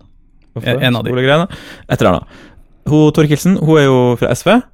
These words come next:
Speaker 2: sjef
Speaker 1: Mm.
Speaker 2: for det her greiene.
Speaker 1: Og er ansvarlig byrådsleder.
Speaker 2: Ja, og de skulle da, eh, i Oslo, vi hadde en del direktørstillinger,
Speaker 1: Mm.
Speaker 2: og de tjente litt mye, så da skulle hun gå inn og så kutte ned på antall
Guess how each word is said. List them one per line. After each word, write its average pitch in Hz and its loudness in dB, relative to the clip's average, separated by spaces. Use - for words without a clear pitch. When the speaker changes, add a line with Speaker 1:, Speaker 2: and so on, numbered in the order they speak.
Speaker 2:
sjef - -2
Speaker 1:
Mm. - -16
Speaker 2:
for 117 0
det 107 2
her 107 0
greiene. 107 0
Speaker 1:
Og 123 -8
er 113 -6
ansvarlig 110 -6
byrådsleder. 107 -8
Speaker 2:
Ja, - -6
og 123 -2
de 170 2
skulle 160 -4
da, 135 0
eh, - -8
i - -10
Oslo, 135 -2
vi 135 2
hadde 165 0
en 127 2
del 127 2
direktørstillinger, 92 -4
Speaker 1:
Mm. 110 -2
Speaker 2:
og 117 -2
de 117 -2
tjente 110 0
litt 90 -4
mye, 110 2
så - -8
da 123 0
skulle 123 -4
hun 120 -2
gå 113 0
inn 170 -2
og 117 -8
så - -16
kutte - -8
ned 107 -4
på - -8
antall 90 -4